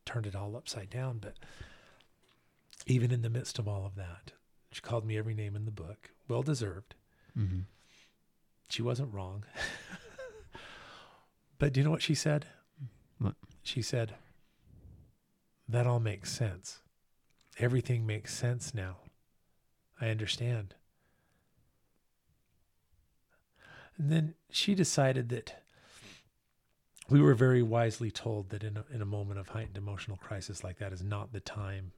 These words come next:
Speaker 1: to make any decisions that
Speaker 2: Mm-hmm.
Speaker 1: ha-, any permanent decisions, any, you know,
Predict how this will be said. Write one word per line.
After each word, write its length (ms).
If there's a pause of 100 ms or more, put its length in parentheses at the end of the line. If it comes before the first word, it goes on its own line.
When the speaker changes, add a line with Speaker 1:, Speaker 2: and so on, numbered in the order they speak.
(100)
Speaker 1:
to 120
make 220
any 320
decisions 580
that 100
Speaker 2:
Mm-hmm. 60 (100)
Speaker 1:
ha-, 20 (100)
any 140
permanent 440 (1400)
decisions, 540
any, 220
you 100
know, 160